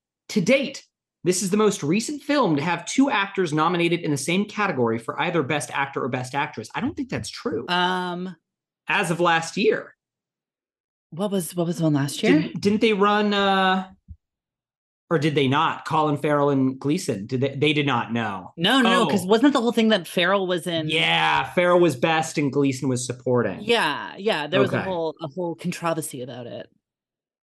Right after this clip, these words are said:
Speaker 1: Okay. Interesting, interesting. Okay. Quibbling done.
Speaker 2: Yeah. Um, I would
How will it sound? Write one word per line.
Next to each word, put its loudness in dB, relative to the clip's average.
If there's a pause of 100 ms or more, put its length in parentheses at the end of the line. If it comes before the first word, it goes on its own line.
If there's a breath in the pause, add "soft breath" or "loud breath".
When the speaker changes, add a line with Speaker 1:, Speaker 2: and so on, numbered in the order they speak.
(100)
Speaker 1:
Okay. -2 (540)
Interesting, -6 (100)
interesting. -16 (120)
Okay. -16 (240)
Quibbling 4
done. -8 (580)
Speaker 2:
Yeah. 0 (340 soft breath)
Um, 2 (200)
I 0
would 2